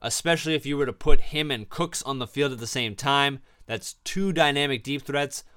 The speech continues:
Only one of them will probably go deep at a time, you know, if, if any of them will go deep. So you can do a lot of different things there. And then you can supplement that with Malcolm Mitchell. He can get in there and do some things as well.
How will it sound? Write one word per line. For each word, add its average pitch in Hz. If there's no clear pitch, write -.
Only 139
one 123
of 147
them 147
will 135
probably 143
go 131
deep 135
at 117
a 98
time, 135
you 110
know, 101
if, 127
if 120
any 135
of 143
them 147
will 143
go 139
deep. 139
So 143
you 151
can 135
do 147
a 143
lot 135
of 127
different 123
things 135
there. 131
And 131
then 147
you 147
can 135
supplement 135
that 123
with 113
Malcolm 120
Mitchell. 117
He 123
can 113
get 113
in 113
there 113
and 107
do 110
some 101
things 104
as 95
well. 117